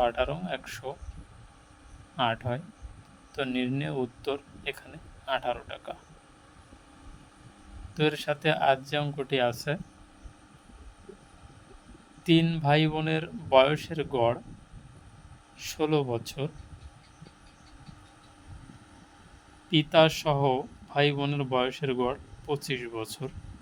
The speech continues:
পিতার বয়স কত? অঙ্কটি সহজ অঙ্ক, কিন্তু আমি দিয়েছি এ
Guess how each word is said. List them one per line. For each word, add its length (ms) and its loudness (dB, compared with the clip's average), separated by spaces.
পিতার 360 -2
বয়স 260 2
কত? 180 -14
অঙ্কটি 420 2
সহজ 320 4
অঙ্ক, 140 -4
কিন্তু 280 -6
আমি 120 -2
দিয়েছি 340 0
এ 20 -14